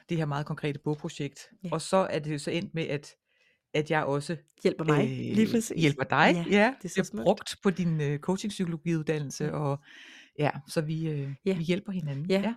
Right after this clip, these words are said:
Speaker 2: og, øh, det er jo i hvert fald også en ting, vi har snakket rigtig meget om, det er det her med, at meget ofte, når vi hjælper, øh, altså det ved jeg i hvert fald fra mig selv, at når jeg hjælper nogen, så føler jeg faktisk også, at det, at det er en hjælp, kan man sige, jeg selv får. Altså jeg får noget ud af det hver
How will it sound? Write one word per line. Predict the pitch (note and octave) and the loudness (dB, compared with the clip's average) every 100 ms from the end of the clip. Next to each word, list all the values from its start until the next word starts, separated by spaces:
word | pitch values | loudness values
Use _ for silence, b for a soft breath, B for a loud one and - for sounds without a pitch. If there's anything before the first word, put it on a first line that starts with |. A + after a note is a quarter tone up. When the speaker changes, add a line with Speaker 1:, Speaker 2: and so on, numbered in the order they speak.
| F#3+ | 4
Speaker 2:
og, | F#3 F3+ | 6 6
øh, | F3 | 4
det | E3+ - | 0 2
er | A3 | 4
jo | |
i | |
hvert | F#3 E3+ | 4 4
fald | F3+ | 2
også | G#3+ | 2
en | A3+ | -2
ting, | G3+ F#3 | -2 -2
vi | |
har | F#3 | -4
snakket | F3 F3+ E3+ | -2 -2 0
rigtig | F3 E3+ F#3 | -2 -4 -2
meget | F3+ | -2
om, | E3+ - | -2 0
det | F#3 | 0
er | |
det | F3+ G3 | 2 0
her | F3+ | 2
med, | F3+ F3 - | 2 0 0
at | E3+ - | -4 -2
meget | E3 F3+ G3 | 0 2 2
ofte, | F3+ - A3+ | 0 0 2
når | G#3 F3+ | 4 4
vi | E3+ F3 | 2 2
hjælper, | E3+ G3 - G#3 G#3+ _ _ - | 4 4 4 0 0 _ _ -4
øh, | E3+ D#3+ D3+ - | -4 -4 -6 -8
altså | D#3 C#3 | -6 0
det | E3+ | 2
ved | F3 | 4
jeg | B2+ | 2
i | |
hvert | B2 D3 | 0 -2
fald | C#3+ | -4
fra | |
mig | - C#3+ | -6 0
selv, | G#3 - _ _ F3 | 0 0 _ _ -6
at | E3+ | -2
når | E3 | -2
jeg | G#3+ | 0
hjælper | G#3 - - | 0 -2 -4
nogen, | E3+ D#3+ E3+ F#3 B B B - | -8 -8 -10 -12 B B B -10
så | F#3+ | -2
føler | - F#3+ F#3+ | 0 2 0
jeg | F#3 | 0
faktisk | D#3+ E3+ | 0 0
også, | E3 - | -4 -4
at | F3 - | -6 -4
det, | E3+ D#3 D3+ D3 - - | -4 -4 -6 -10 -8 -8
at | E3 _ - | -10 _ -4
det | E3 - - - | -4 -2 -8 -4
er | - | -2
en | D3 D#3 | 0 2
hjælp, | E3+ E3+ - - | 4 4 0 -2
kan | F#3 | 0
man | |
sige, | E3 E3 | 0 0
jeg | E3 | 2
selv | F#3+ E3 | 2 2
får. | F3 - | 2 2
Altså | F3 | 0
jeg | F3+ | 0
får | G3+ | 0
noget | F3+ F3 G3+ | 0 0 -2
ud | A3 A3 | -2 -6
af | F3 | -6
det | F#3 | -4
hver | F3+ | -4